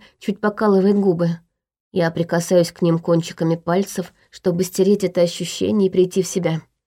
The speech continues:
Он вроде бы нравится мне, но неужели это не взаимно? Или я все слишком тороплю? Ведь даже поцелуй в сотни раз усложнит все, а Богдан, ему, наверное, важно только поскорее получить результат теста Д Н К,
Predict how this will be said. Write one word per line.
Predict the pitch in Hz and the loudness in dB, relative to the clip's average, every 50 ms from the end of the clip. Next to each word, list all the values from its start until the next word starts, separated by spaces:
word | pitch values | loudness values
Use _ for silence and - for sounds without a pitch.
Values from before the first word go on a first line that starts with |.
| _ _ _ _ _ _ _ | _ _ _ _ _ _ _
Он | 160 165 185 208 220 214 | -4 0 2 4 4 4
вроде | 185 180 190 208 226 208 208 208 | 4 4 2 2 2 0 0 -2
бы | 180 185 196 208 | 0 0 2 4
нравится | 196 185 190 214 208 180 170 170 - - - 160 | 4 4 4 2 2 2 0 -2 -4 -6 -6 -4
мне, | 156 160 160 160 160 | -4 -2 -2 -2 -2
но | 165 170 170 175 165 165 _ _ _ _ - | -2 -2 -2 -2 -4 -6 _ _ _ _ -8
неужели | 180 185 190 185 170 214 220 226 | -2 2 2 2 4 4 2 2
это | 208 214 196 | 2 2 4
не | 196 190 | 4 4
взаимно? | 175 165 190 190 190 185 156 151 143 143 151 - _ _ _ _ _ _ _ _ _ _ | 2 2 2 2 2 2 2 0 -4 -8 -12 -16 _ _ _ _ _ _ _ _ _ _
Или | - 196 165 151 156 | -12 -8 -4 -2 -2
я | 156 151 175 175 175 | 0 2 2 2 2
все | 170 - - - 175 175 | 0 -2 -2 0 0 0
слишком | 175 175 185 190 190 - - 180 175 | 2 4 4 2 4 4 2 0 2
тороплю? | 190 190 180 170 170 190 185 196 208 - _ _ _ _ _ _ _ _ _ _ | 2 0 -2 -2 -2 -2 -2 -2 -2 -6 _ _ _ _ _ _ _ _ _ _
Ведь | - 175 180 175 170 | -2 -2 -2 0 0
даже | 175 196 202 196 185 190 | 2 2 2 2 2 0
поцелуй | 180 185 180 180 - - 190 185 226 233 208 | 0 -2 -4 -4 -2 0 2 2 2 2 0
в | 202 | -2
сотни | - - - 208 208 214 - 208 208 208 | -4 -6 -4 -4 -4 -2 -2 0 0 0
раз | 214 220 208 180 170 - 180 | 0 0 0 -2 -2 -2 -4
усложнит | 170 - 175 170 170 175 175 202 202 190 - | -4 0 2 2 4 4 4 4 2 2 0
все, | - - - - 254 220 175 - _ _ _ _ _ | -6 -12 -8 -6 -4 -4 -6 -8 _ _ _ _ _
а | - 165 | -18 -8
Богдан, | 160 190 190 190 208 - 269 269 233 170 - - _ _ _ _ _ _ _ _ | -6 -4 -4 -4 -4 -2 0 0 0 0 -2 -6 _ _ _ _ _ _ _ _
ему, | - 180 185 190 190 | -6 -2 2 4 4
наверное, | 196 196 190 190 208 208 202 202 196 190 185 | 6 6 4 4 4 4 4 4 4 4 4
важно | 185 196 196 180 196 185 | 4 2 2 2 0 0
только | 185 190 190 190 - | 0 0 -2 -2 -4
поскорее | 190 - 190 - - 208 196 214 208 214 | -8 -10 -12 -8 -4 -2 0 2 2 2
получить | 208 196 185 185 180 - - 196 202 | 2 2 2 2 2 2 -2 -2 0
результат | 190 175 180 185 175 185 185 175 175 - | -2 -2 0 -2 -2 -2 -2 -4 -4 -4
теста | 196 190 185 - 190 | -4 -4 -2 -2 -2
Д | 170 180 180 | 0 2 2
Н | 180 185 180 | 2 2 2
К, | - 214 214 214 | 0 -2 -4 -4